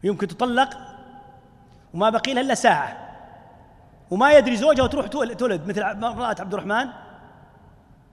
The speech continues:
أو امرأة الزبير بن عوام. فقالت له: "طيب نفسي بتطليقه"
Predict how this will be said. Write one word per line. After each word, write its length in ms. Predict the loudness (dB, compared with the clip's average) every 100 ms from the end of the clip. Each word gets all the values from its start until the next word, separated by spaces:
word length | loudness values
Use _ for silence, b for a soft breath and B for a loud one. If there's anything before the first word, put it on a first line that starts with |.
| -16 -4
أو 300 | -2 0 -2
امرأة 240 | -2 -4
الزبير 360 | -6 -4 0 0
بن 60 |
عوام. 320 | 0 0 0 -2 -10 -20 -20 -20 -20 -20 -20 -20 -20 -20 -20 -20 -20
فقالت 400 | -8 0 2 2
له: 260 | 2 0 -4 -12 -20 -20 -20 -2
"طيب 280 | 0 2 0
نفسي 260 | -2 -4 -6
بتطليقه" 580 | -6 -4 -4 -4 -6